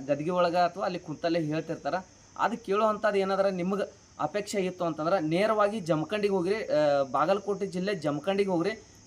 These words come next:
ಜಮಖಂಡಿಯಿಂದ ಹನ್ನೊಂದು ಕಿಲೋಮೀಟರ್, ಆ,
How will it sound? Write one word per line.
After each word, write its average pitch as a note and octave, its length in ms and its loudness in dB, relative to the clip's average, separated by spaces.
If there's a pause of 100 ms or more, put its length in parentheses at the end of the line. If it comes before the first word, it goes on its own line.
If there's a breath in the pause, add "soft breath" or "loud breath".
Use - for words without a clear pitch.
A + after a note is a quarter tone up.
(100)
ಜಮಖಂಡಿಯಿಂದ G#3+ 560 0
ಹನ್ನೊಂದು G#3 480 0
ಕಿಲೋಮೀಟರ್, G3 420 -2 (420 loud breath)
ಆ, D3 360 4